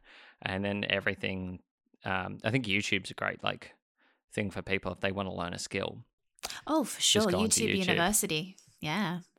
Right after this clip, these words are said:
Speaker 2: I've got
Speaker 1: <laughs> Yeah.
Speaker 2: most of my degrees from
Speaker 1: <laughs>
Speaker 2: YouTube University. <laughs>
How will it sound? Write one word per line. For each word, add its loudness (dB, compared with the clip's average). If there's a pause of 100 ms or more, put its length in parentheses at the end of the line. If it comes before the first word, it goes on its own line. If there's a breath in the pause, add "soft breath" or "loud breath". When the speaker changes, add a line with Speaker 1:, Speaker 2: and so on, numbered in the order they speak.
(280 loud breath)
Speaker 2:
I've -2
got 4
Speaker 1:
<laughs> 2
Yeah. 10
Speaker 2:
most 4
of 2
my 8
degrees 10
from 8
Speaker 1:
<laughs> 0
Speaker 2:
YouTube 0
University. 0
<laughs> 6